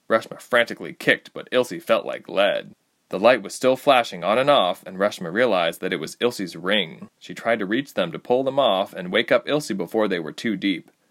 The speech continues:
Reshma grunted under her breath, trying to pry the ring off her finger, but Ilse clenched tightly and jabbed Reshma in the jaw with her shoulder.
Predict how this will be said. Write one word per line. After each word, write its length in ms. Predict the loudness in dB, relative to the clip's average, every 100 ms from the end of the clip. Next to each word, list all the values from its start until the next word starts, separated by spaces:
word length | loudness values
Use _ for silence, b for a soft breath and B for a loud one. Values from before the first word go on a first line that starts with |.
| 0
Reshma 320 | 0 0 -4
grunted 340 | 2 0 0 -2
under 200 | 0 0
her 100 | 2
breath, 320 | 2 2 -2
trying 260 | 0 0
to 80 | 0
pry 300 | -2 4 4
the 80 | 4
ring 200 | -2 2
off 220 | 2 0
her 100 | -4
finger, 560 | -2 0 2 0 -2 -6
but 100 | -10 -2
Ilse 240 | -2 -2 -14
clenched 500 | 0 2 2 -2 -10
tightly 400 | -2 -2 -2 -8
and 160 | -8 0
jabbed 300 | 4 4 2
Reshma 360 | 0 0 -2
in 100 | -8
the 80 | -6
jaw 340 | 2 4 4
with 160 | 2 -8
her 100 | -10
shoulder. 520 | 0 0 0 -6 -8